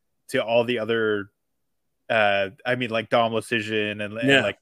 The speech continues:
Speaker 1: uh, some of the other big ones, Dauber and, and, and, uh, and, and just, just to see how he performed, uh, and he performed very well. So, um,
Speaker 2: Not
Speaker 1: Nate's
Speaker 2: surprised.
Speaker 1: projections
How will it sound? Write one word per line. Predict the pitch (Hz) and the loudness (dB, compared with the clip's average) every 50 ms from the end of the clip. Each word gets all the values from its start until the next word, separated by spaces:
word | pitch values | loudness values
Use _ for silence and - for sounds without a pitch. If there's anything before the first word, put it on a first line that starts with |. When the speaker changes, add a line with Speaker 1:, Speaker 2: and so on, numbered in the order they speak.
| _ - | _ -8
Speaker 1:
uh, | 127 117 117 123 131 127 | -8 -8 -8 -14 -16 -14
some | - - 151 139 | -6 -4 -4 -4
of | 139 | -4
the | 123 131 123 | -4 -4 -4
other | 117 117 123 123 117 | -2 0 0 -2 -2
big | 101 - 123 120 110 | -2 -4 -4 -4 -2
ones, | 113 120 113 113 107 101 107 110 | -2 -2 -2 -2 -4 -8 -12 -8
Dauber | 104 101 127 107 107 113 110 117 113 110 113 113 110 110 | 0 2 2 4 4 4 4 4 2 4 4 2 2 0
and, | 110 110 | -2 -4
and, | 110 - 110 110 110 117 | -6 -6 -4 -4 -4 -4
and, | 110 113 113 110 104 107 107 104 | -4 -4 -4 -4 -4 -6 -6 -4
uh, | 113 107 104 104 104 - _ _ - _ _ _ _ _ | -2 -2 -2 -2 -6 -8 _ _ -20 _ _ _ _ _
and, | - 117 117 117 - - | 0 0 0 0 -2 -6
and | 110 113 107 - | -8 -10 -10 -10
just, | - 110 104 - | -14 -16 -14 -6
just | - 131 123 - | -6 -6 -6 -4
to | - 123 | -8 -10
see | - - 123 120 | -6 -4 -2 -2
how | 110 110 120 110 104 | 0 2 2 2 2
he | 120 120 | 0 -4
performed, | - - 110 - - 113 107 104 104 101 - - _ _ _ | -6 -8 -8 -8 -8 -10 -10 -10 -12 -16 -18 -20 _ _ _
uh, | - 117 104 101 101 98 113 - | -6 -4 -4 -2 -4 -6 -6 -6
and | - 113 120 | -6 -4 -4
he | 127 131 | -4 -6
performed | - - 156 - - 277 226 | -6 -10 -6 -2 -2 -2 0
very | - 113 117 117 | 0 0 0 0
well. | 104 101 113 123 104 92 92 | 2 2 2 2 2 0 -4
So, | - - - 104 101 95 - _ _ _ _ _ _ _ | -6 -4 -2 -2 -2 -2 -4 _ _ _ _ _ _ _
um, | - 110 104 104 101 98 95 98 104 _ _ _ _ | 0 0 2 2 2 0 -4 -8 -14 _ _ _ _
Speaker 2:
Not | - 127 127 123 120 | -2 0 0 0 0
Speaker 1:
Nate's | - | -2
Speaker 2:
surprised. | - 123 - - - 185 - - | -6 -4 -2 0 0 0 -2 -4
Speaker 1:
projections | - 160 170 190 180 - 190 170 139 - | 0 4 6 4 4 4 -2 -6 -6 -10